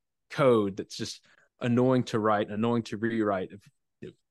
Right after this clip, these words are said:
putting up A P I endpoints and securing them and getting data into this place and out of this place. That code's been written a lot of times, but letting A W S do it,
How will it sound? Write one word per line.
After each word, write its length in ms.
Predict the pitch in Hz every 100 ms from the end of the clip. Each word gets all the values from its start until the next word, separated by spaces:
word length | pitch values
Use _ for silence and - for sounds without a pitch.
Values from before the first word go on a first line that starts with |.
| _ -
putting 260 | 143 131
up 140 | 117 -
A 160 | 117
P 180 | 113 113
I 180 | 107 104
endpoints 560 | 101 104 113 87 - 104
and 60 |
securing 540 | - 101 - 135 117 98
them 180 | 87
and 120 | 85 104
getting 240 | 110 104
data 280 | 113 107 101
into 380 | 113 131 - 113
this 220 | 113 -
place 280 | 117 101 -
and 80 | -
out 200 | 117 110
of 60 |
this 180 | 101 107
place. 380 | - 104 92 - _ _ _ _ _ _
That 180 | - 147
code's 240 | 170 165 131
been 160 | 113
written 260 | 110 - 104
a 60 |
lot 320 | 98 110 117 110
of 60 |
times, 500 | - 101 85 - - _ _ _ _ -
but 180 | 107 - - -
letting 180 | 107 107
A 60 | 110
W 260 | 104 135
S 160 | 170 -
do 180 | 123 110
it, 140 | 107